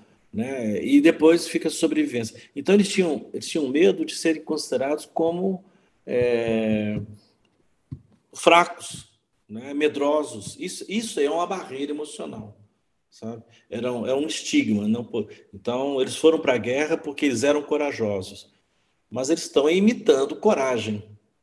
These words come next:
Eles não são, na verdade, corajosos. Eles estão imitando a coragem que é necessária numa guerra.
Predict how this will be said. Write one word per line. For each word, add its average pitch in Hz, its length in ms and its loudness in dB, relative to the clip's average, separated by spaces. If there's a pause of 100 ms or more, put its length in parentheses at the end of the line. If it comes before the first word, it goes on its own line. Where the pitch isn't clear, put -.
(160)
Eles 110 340 -8
não 131 180 -6
são, 139 220 -6
na 123 100 -4
verdade, 117 460 -4
corajosos. 110 1160 -2
Eles 98 140 -12
estão 117 160 -8
imitando 127 540 -4
a - 20 -6
coragem 135 560 2 (340)
que - 120 0
é - 20 4
necessária 160 640 0
numa 143 300 -4
guerra. 98 340 -10